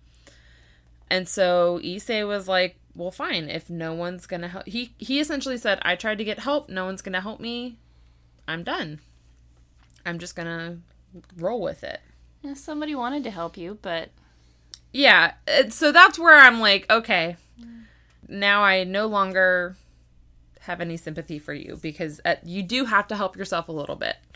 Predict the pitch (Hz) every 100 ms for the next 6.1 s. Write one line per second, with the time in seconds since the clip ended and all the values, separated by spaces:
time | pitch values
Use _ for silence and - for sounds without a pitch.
0 | - - _ _ _ _ - 170 165 156
1 | - _ _ _ _ _ _ 190 170 156
2 | 165 151 156 147 160 170 - - _ -
3 | 170 - - - - - - - - 208
4 | 240 220 165 - - 196 180 190 208 196
5 | 190 151 _ - - - - - - 466
6 | -